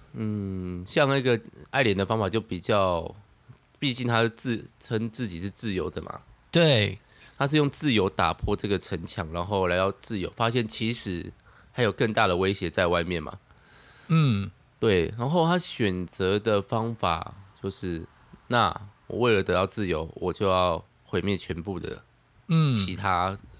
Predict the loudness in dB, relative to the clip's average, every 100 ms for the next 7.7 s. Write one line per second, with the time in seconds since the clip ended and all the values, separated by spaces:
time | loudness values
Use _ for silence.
0 | -20 -20 -6 0 0 2 2 0 -2 -4
1 | -4 -2 -4 -8 -12 -18 -18 _ _ _
2 | _ -4 -2 0 0 0 4 4 4 2
3 | -2 -4 -8 -12 0 2 4 2 4 2
4 | 2 2 2 2 0 -2 -4 -2 -2 -2
5 | -4 -18 -20 -4 0 0 0 -2 0 0
6 | 0 0 0 2 0 -4 -4 -4 -2 -2
7 | -4 -8 -2 0 0 -2